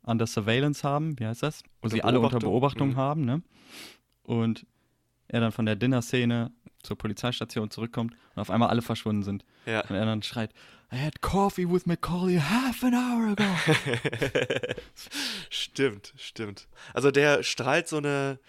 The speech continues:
Speaker 2: chaotische Energie aus, auch wenn der f-, voll straight ist, also irgendwie
Speaker 1: Mhm.
Speaker 2: scheint, also der hat seinen Plan, der ist eiskalt und der ist aber auch ein bisschen unberechenbar. So in der Szene, die ich zum Beispiel auch super gut finde, nachdem Waingro die Prostituierte umgebracht hat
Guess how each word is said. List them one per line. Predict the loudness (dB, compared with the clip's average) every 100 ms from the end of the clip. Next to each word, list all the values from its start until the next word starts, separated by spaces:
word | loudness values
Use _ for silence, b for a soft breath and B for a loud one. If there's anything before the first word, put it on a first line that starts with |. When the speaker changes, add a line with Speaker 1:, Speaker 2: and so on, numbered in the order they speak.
| B B B -2
Speaker 2:
chaotische | 4 6 6 4 4
Energie | 6 4 2 2 2
aus, | 2 0
auch | -2 -2
wenn | -2
der | 0 0 -2 -6
f-, | -16 -20
voll | -4 0 0
straight | -2 0 2 2
ist, | 0
also | 0 -4 -8 _ -4
irgendwie | -2 0 0
Speaker 1:
Mhm. | 2
Speaker 2:
scheint, | 2 0 -6 B B B -4
also | -2 -2
der | 0 0
hat | 2
seinen | -2
Plan, | 2 2 0 -4 -16 -4
der | -4
ist | -2 0
eiskalt | -2 -2 -2 -2 -4 B B B B B B -12 -2
und | -2 -2 -14 -18 -4
der | -2
ist | 2
aber | 4 4
auch |
ein | 4
bisschen | 2 2
unberechenbar. | 8 8 8 4 0 -2 -2
So | 0 2
in | 2
der | 0
Szene, | 0 0 -2
die | -4
ich | -8 -6
zum | -2
Beispiel | 0 0
auch | -2
super | 0 0 0
gut | -4 -6
finde, | -2 0
nachdem | 0 0 0 0 0
Waingro | 0 0 2 0 0
die | -2 -6
Prostituierte | -6 -8 -8 -8 -2 0 2 0 -2
umgebracht | -8 -8 -6 -8 -4
hat | -6 -8